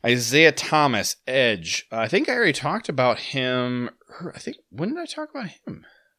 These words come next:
Was he on, uh, did I have him classified as a defensive tackle? I feel like I mentioned his name earlier.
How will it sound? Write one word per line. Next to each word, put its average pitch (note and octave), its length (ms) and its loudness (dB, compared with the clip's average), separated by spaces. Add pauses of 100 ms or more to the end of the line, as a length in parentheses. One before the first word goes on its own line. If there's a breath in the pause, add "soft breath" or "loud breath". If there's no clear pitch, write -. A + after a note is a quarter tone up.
(120)
Was D#3 200 -8
he B3 200 -8
on, A#3+ 300 -10
uh, E3+ 460 -6 (920 soft breath)
did C3+ 120 -2
I D3+ 80 2
have B3+ 180 -6
him C#4+ 140 -8
classified C#3+ 640 -6
as G#2+ 140 -4
a F#2+ 320 -2
defensive G#2 440 -14
tackle? C#4 520 -10 (140)
I - 40 -20
feel A#3+ 100 -8
like - 100 -8
I D#3 60 -2
mentioned A#2+ 440 -4
his A2+ 180 -8
name C3 320 -8
earlier. C#2 540 -12